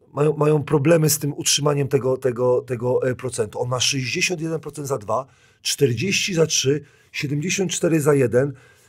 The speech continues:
ma cztery zbiórki, ponad cztery zbiórki i ma,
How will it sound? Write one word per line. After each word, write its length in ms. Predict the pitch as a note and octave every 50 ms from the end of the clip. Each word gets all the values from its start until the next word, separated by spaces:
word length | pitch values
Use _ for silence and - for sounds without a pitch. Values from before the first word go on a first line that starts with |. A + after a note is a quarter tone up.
| _ _ _ _ _ -
ma 220 | - A2 C3 C3 B2
cztery 800 | A#2+ A2+ - - - - - - - - - G#3 G#3+ A3 A3 G3
zbiórki, 480 | D3 C3 A#2+ B2+ D3+ D3 C#3 C#3+ - -
ponad 260 | C3+ C#3 C3+ C#3 -
cztery 260 | - - - C#3+ C#3+
zbiórki 380 | B2+ A#2 E3+ F3 D#3+ - - _ -
i 100 | E3 C3+
ma, 240 | C#3+ D3+ D3+ C#3+